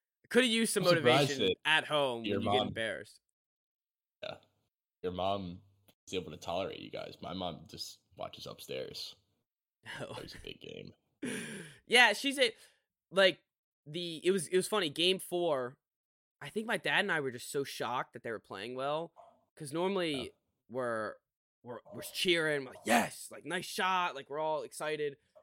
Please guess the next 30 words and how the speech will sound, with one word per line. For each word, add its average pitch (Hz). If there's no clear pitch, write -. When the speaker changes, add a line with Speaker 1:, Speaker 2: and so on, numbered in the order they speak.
Speaker 1:
And 127
we 156
were 220
just, 233
like, 196
kinda 254
silent 175
the 104
whole 123
game. 110
Speaker 2:
Yeah. 87
Speaker 1:
And 143
just -
kinda 180
just 151
sitting 160
there 160
observing, 143
waiting 151
for 151
the, 127
the 123
collapse 135
to 151
happen. 135
It 113
never 123
did. 123
And 117
then 107